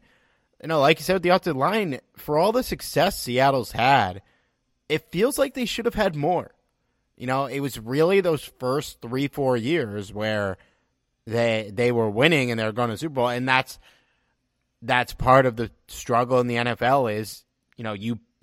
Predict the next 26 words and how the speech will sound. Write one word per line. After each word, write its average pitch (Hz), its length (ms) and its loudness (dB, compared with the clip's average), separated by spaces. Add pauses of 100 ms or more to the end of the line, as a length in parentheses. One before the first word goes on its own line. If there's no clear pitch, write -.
(580)
when 139 220 -2
you 165 140 4
have 202 100 2
a 135 80 -2
rookie 135 320 -2
quarterback 139 460 0
that's 113 260 -8
good, 135 420 0 (560)
you, 127 320 -10
you 127 200 -6
put 151 220 0
all 131 160 6
the 123 100 -2
chips - 280 -4
in 117 60 -8
the 104 80 -6
table 101 320 -6
because 95 320 -12
you're 98 100 -12
not 110 240 -2
paying 117 220 -8
him 113 100 -10
a 113 40 -6
lot 110 160 -2
of 110 80 -6
money. 95 360 -6